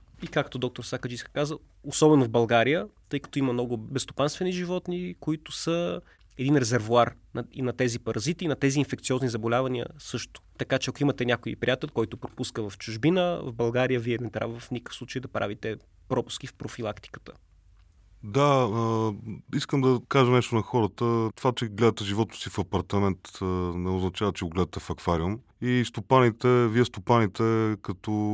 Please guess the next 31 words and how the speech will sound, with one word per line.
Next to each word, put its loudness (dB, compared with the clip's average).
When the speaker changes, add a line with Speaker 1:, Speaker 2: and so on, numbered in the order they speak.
Speaker 2:
може 0
да -4
бъд-, 0
вие 4
сте -2
връзката 0
между 2
околната 2
среда 2
и 2
животното. -2
И -2
като -4
механичен 2
преносител 0
може -2
да 0
вкарате -2
паразити, -4
вирусни 2
заболявания 2
и -4
така 0
нататък. -4
Така -4
че, -2
а, -4
правете 4
профилактиката, -2
това 2
е 2